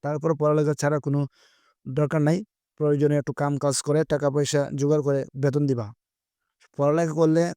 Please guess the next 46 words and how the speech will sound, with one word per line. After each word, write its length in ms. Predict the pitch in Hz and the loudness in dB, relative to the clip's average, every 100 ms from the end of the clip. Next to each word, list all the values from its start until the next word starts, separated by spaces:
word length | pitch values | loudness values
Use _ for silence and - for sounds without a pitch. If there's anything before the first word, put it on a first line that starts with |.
| - | -6
কাম 200 | 151 147 | -4 -2
কাজ 180 | 147 | -2
করতে 260 | - 147 165 | -2 -2 0
পারবা, 240 | 165 170 | 0 0
এম-, 300 | 160 147 - - _ | 0 -4 -8 -16 _
করতে 260 | - 151 - | -4 -4 -2
পারবা 240 | 175 160 | -2 0
না 100 | 170 | 2
এমন 160 | 156 135 | 2 0
না। 200 | 127 113 107 _ _ _ _ - | 0 -4 -8 _ _ _ _ -6
তুমি 260 | 139 156 151 _ - | 0 0 0 _ -8
কাম 220 | 147 147 | -2 -2
কাজ 180 | 151 139 | 0 0
সব 200 | - 160 | 0 0
কিছু 280 | 165 151 156 | 0 0 2
করবা, 340 | 160 160 180 - _ _ _ - | 2 2 0 -4 _ _ _ -8
তারপর 320 | 135 135 147 | -4 -2 0
বেতন 360 | 143 143 151 139 | 0 0 0 -2
দিতে, 200 | 135 - _ 135 127 | -4 -8 _ -8 -4
দিবা। 300 | 123 113 107 _ _ | -2 -4 -10 _ _
এটা 260 | 135 151 | -2 -2
তোমার 240 | 143 147 151 143 _ _ - | 0 -2 -4 -4 _ _ -4
ইচ্ছা 320 | 156 - 185 | -4 0 -2
শক্তি, 400 | 156 147 - 117 - | -2 -8 -8 -8 -6
সবচেয়ে 380 | 156 139 170 | -6 -2 0
বড় 140 | 165 170 | 2 2
হচ্ছে 400 | 165 147 - 147 | 0 -2 -2 -2
ইচ্ছা 260 | 147 127 147 | -4 -2 -2
শক্তি। 260 | 139 - 123 _ _ _ _ - | -2 -6 -14 _ _ _ _ -8
তোমার 220 | 135 139 | -4 -2
ফ্যামিলি 300 | 156 160 156 | -2 0 0
যদি 180 | 156 151 | 0 0
আর্থিক 240 | 143 156 | 2 2
অবস্থা 220 | 156 156 | 2 2
দুর্বল 320 | 147 160 165 | 2 2 4
থাকে, 260 | 151 151 160 - _ _ _ _ | 4 2 0 -4 _ _ _ _
তাহলে 180 | 135 139 | -2 -2
তুমি 240 | 147 151 | 0 0
যদি 220 | 151 156 | 2 2
ইচ্ছা 200 | 135 - | 0 -2
শক্তি 240 | 151 160 165 | -2 -2 0
থাকে, 220 | 156 147 | 2 2
"না, 100 | 143 | 0
আমি 140 | 143 143 | 0 0
পড়ালেখা 300 | 147 151 160 | 0 0 -2
করব, 280 | 160 151 | -2 0